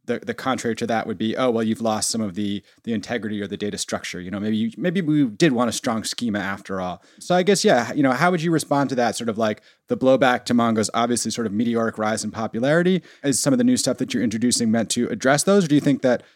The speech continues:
you know, it's really more about, like, understanding the trade-offs and, and leaning on Mongo's strengths?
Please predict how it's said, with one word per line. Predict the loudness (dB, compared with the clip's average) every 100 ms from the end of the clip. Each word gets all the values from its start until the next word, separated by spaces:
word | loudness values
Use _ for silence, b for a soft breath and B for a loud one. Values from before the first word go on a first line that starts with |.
| _
you | 2
know, | 2
it's | 4
really | 4
more | 6 4
about, | 4 2
like, | 0 0
understanding | 2 4 4 6 6 4
the |
trade-offs | 0 0 0 0 -2 -4
and, | -2
and | 0 0
leaning | 2 2
on | 0
Mongo's | -2 -4 -4 -4
strengths? | -4 -4 -6 -8 -14